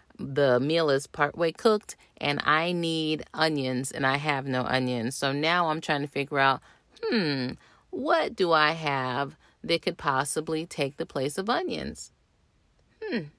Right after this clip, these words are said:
maybe the ginger from the sushi. You know,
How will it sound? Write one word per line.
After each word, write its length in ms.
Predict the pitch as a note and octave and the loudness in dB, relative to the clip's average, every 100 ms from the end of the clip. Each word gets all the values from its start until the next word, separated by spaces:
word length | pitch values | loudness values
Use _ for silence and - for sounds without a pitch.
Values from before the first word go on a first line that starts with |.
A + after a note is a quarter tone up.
| _ _ _ _ _ _ _ - | _ _ _ _ _ _ _ -4
maybe 340 | A#3+ D#4 D#4+ | 0 2 0
the 160 | D4+ C#4 | 0 -2
ginger 500 | A#3 G3+ G3+ A3+ A#3 | 2 2 4 4 4
from 320 | - F3 G3 | 2 0 0
the 100 | A3+ | 0
sushi. 840 | A#3 - G4 G4 - G3 C#3+ B2 - _ _ _ _ _ _ _ - | 2 4 4 2 0 -2 -2 -8 -14 _ _ _ _ _ _ _ 0
You 140 | F#3 | 2
know, 380 | E3+ C3+ A2 G3+ | 4 2 2 -2